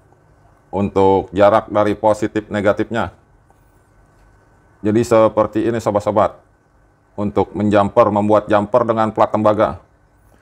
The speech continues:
Oke, langsung kita potong untuk plat tembaganya ya. Jadi plat tembaganya kita ukur dan kita tandakan ya. Ya, jadi seperti ini sobat-sobat.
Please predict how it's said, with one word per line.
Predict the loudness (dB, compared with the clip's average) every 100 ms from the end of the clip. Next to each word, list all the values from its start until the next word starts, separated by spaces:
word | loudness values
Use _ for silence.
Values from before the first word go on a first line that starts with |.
| _ 0
Oke, | 2 2 0 -2 _ _ _ _
langsung | -4 -2 0 -4
kita | -2 0 2 4 6 4 2 0 -8 _ _ _
potong | 0 2 2 0 0
untuk | -6 0 -2 2
plat | -2 0
tembaganya | 2 2 2 -2 -2
ya. | -4 -8 -12 _ _ _ _ _ _ _ _
Jadi | -2 4 4 4 2
plat | 0
tembaganya | 0 2 2 4 0 0 -6
kita | -4 -2 -2
ukur | -2 0 2 2
dan | -2
kita | -4 -2 0
tandakan | 0 0 -2 0 -2
ya. | -2 -8 -12 _ _ _ _ -20 _ _ _ _ _ _ _ _ _ _ _ _ _ _ _ _ _
Ya, | -2 0 2
jadi | 0 0 0
seperti | 2 2 2 -2 -2 -4 -2
ini | -2 -6
sobat-sobat. | -4 -4 -2 0 0